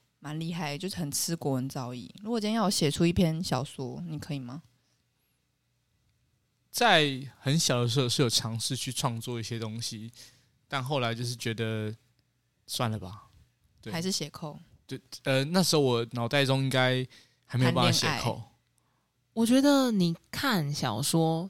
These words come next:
Speaker 3: 你就会有感觉到对方的这个文采，
Speaker 1: 嗯。
Speaker 3: 国文学得好不好这件事情。
Speaker 2: 嗯，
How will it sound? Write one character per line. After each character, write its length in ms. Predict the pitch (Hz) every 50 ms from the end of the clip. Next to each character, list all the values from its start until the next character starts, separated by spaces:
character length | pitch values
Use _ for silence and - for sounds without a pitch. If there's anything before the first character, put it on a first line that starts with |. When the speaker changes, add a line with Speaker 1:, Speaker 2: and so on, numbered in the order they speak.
| _ _
Speaker 3:
你 100 | _ 160 147
就 120 | 160 170
会 120 | 180 196 180
有 100 | 151 139
感 260 | - 151 139 131 131
觉 120 | - 151 147
到 160 | - 170 185
对 200 | - - 175 151
方 260 | 147 160 156 151 151
的 460 | 147 156 127 107 110 - - - 180 170 _ _ _ _
这 100 | - 151
个 80 | 147
文 280 | 143 139 143 131 135 151
采， 360 | - - - - - - 202 _ _ _ _ _ _
Speaker 1:
嗯。 200 | 208 214 208 202
Speaker 3:
国 140 | 180 160 156
文 180 | 156 151 156
学 160 | 151 - 156 143
得 80 | 143
好 140 | 139 - 127
不 80 | 135 147
好 180 | 147 143 110
这 80 | 120 139
件 160 | 139 135 139
事 160 | 143 - 139
情。 220 | 127 - - 143
Speaker 2:
嗯， 40 | 143